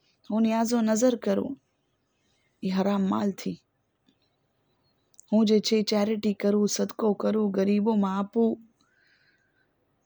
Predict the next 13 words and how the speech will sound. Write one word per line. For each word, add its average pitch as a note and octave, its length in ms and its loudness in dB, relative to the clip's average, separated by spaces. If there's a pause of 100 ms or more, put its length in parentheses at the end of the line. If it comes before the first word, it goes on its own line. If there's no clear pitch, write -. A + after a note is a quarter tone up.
(300)
મારી A#3 380 2
કોઈ C4 260 6
મુસ્તાહબ G#3+ 720 2
નેકી G3+ 320 4
કબૂલ G3 320 0
નથી, G3+ 280 0
રસૂલ G3 400 0
અલ્લાહ F#3+ 300 0
ફરમાવી G3 480 -4
રહ્યા G2 280 -6
છે. - 160 -8 (840)
હરામ G#3 360 2
માલ A#3+ 540 6